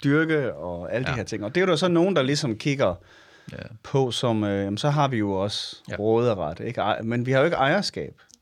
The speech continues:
Speaker 2: Præcis,
Speaker 1: Vi har
Speaker 2: vi er kun
Speaker 1: forvalterskab.
Speaker 2: forvaltere, ja.
Speaker 1: Ja.
Speaker 2: Og det er, der står jo også i Romerbrevet, Paulus siger, at hele skabelsen sukker. Altså,
Speaker 1: Ja.
Speaker 2: den sukker, den, den,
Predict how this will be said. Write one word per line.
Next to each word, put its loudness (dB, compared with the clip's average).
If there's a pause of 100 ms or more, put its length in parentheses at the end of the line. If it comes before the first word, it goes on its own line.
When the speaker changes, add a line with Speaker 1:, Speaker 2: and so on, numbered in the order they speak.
Speaker 2:
Præcis, -4
Speaker 1:
Vi 0
har 2
Speaker 2:
vi 0
er 4
kun 6
Speaker 1:
forvalterskab. 4
Speaker 2:
forvaltere, 0 (100)
ja. -4
Speaker 1:
Ja. -6 (100)
Speaker 2:
Og -6
det -4
er, -6 (500)
der -10
står -2
jo 0
også -2
i -8
Romerbrevet, -2
Paulus -2
siger, -6
at -10
hele -8
skabelsen -12
sukker. -12 (420)
Altså, -4
Speaker 1:
Ja. -4
Speaker 2:
den -6
sukker, -8
den, -10
den, -10